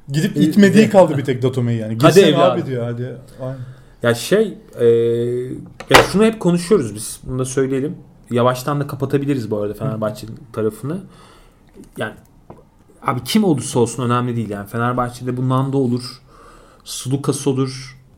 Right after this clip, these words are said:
Speaker 2: ya da Veseli olur. Bu önemli değil. Yani öne çıkan isimlerden bahsediyorum. Abi kritik nokta, yani bu hep böyleydi. Yedi sezondur, altı sezondur böyle. Datome abi, yani oyunun asıl bittiği nokta,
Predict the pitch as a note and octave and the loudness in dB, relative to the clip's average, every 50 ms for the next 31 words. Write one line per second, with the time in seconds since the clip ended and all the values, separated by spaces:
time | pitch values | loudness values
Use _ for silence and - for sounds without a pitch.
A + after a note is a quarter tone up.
0 | _ _ - - - A2+ A2+ A2+ A2 A2+ A#2 A#2+ C3+ B2+ - - C#3+ C3 C3+ B2 | _ _ -20 -16 -14 -10 -8 -8 -8 -4 -2 -2 -2 -2 0 -2 0 2 2 2
1 | A2 A#2 - C#3 B2 - - - - - B2+ B2+ B2+ C3 C3+ C3+ C#3+ C#3 B2+ B2+ | 2 0 -2 -4 -6 -12 -12 -14 -10 -6 -4 -2 0 0 0 0 -2 -2 -2 -4
2 | C#3 D3+ D3+ A2 G#2 G#2+ A#2+ A#2+ B2 A#2+ A#2+ - - C3+ A#2+ A#2 A#2 - C3 A#2+ | -4 -4 -4 -6 -6 -4 -2 -2 -2 -2 -4 -6 -6 -4 -4 -4 -6 -6 -4 -2
3 | A2+ A2 A2+ A#2 A#2 A#2 G#2+ G2+ G#2 - - G#2+ G2+ A2+ C3 D3+ - - - _ | -2 0 0 -2 -2 -2 -4 -6 -6 -8 -10 -10 -8 -8 -8 -10 -12 -18 -20 _
4 | - - _ _ _ _ _ _ - C3 C3 C3 A#2 - - - - _ _ _ | -20 -20 _ _ _ _ _ _ -14 -10 -8 -6 -6 -8 -10 -12 -20 _ _ _
5 | _ _ _ _ _ _ _ _ - - C#3+ D3 D3 D3 - C#3 A#2 - - - | _ _ _ _ _ _ _ _ -6 0 0 2 2 0 -2 -8 -8 -8 -8 -4
6 | A#2+ B2+ C#3 C#3 - - - G#2+ G#2 A2+ A2+ A2+ G#2+ G#2 G#2+ A2 A#2+ B2 C#3 D#3 | 0 0 0 0 -2 -4 -4 -2 -2 -2 -4 -8 -10 -10 -8 -6 -6 -2 0 -2
7 | D3 D3+ - B2 A2+ G#2+ G#2 G2+ G2 F#2+ G2 A#2+ B2+ - - - - A#2+ A2+ A2 | -2 0 2 2 2 4 2 0 -2 -4 -6 -8 -8 -10 -14 -16 -10 -6 -6 -6
8 | A#2+ - - A#2+ G#2 A2+ G#2+ G#2+ G2+ G#2 G#2 - A2 A2 G#2+ - - - A#2+ G#2 | -6 -6 -6 -4 -2 -2 -2 -4 -4 -8 -6 -2 -2 -2 -2 -2 -4 -6 -6 -4
9 | A2+ G#2+ G#2+ G#2+ G#2 A2 A#2 A2 G#2 A2+ A#2 - - - - - - _ _ - | -4 -6 -6 -6 -4 -2 -2 -2 -2 -2 -8 -12 -14 -20 -20 -20 -20 _ _ 0
10 | D3 - D#3+ D3+ B2 G2+ G2 F#2+ - - G#2 G2+ G#2 A2 - C#3+ C#3 D#3 E3+ D3 | 0 2 2 0 0 -2 -4 -6 -10 -10 -10 -10 -10 -8 -4 0 2 2 2 0
11 | C3+ D#3 - - - - - _ _ _ _ _ _ _ _ _ _ _ _ _ | -2 -6 -8 -12 -20 -20 -20 _ _ _ _ _ _ _ _ _ _ _ _ _
12 | _ - F3 F3 - - - D3+ B2+ - - - - - _ _ - B2 C#3+ D3+ | _ -2 -2 0 0 2 0 0 0 0 -6 -12 -20 -20 _ _ -6 -4 -2 -2
13 | D3 D3+ D3 D3+ C3+ B2 C3 D#3 D3+ C3+ - - C3+ C#3+ F3 E3 - - | -4 -2 -2 0 0 2 2 0 -2 -2 -2 0 0 0 0 -4 -8 -20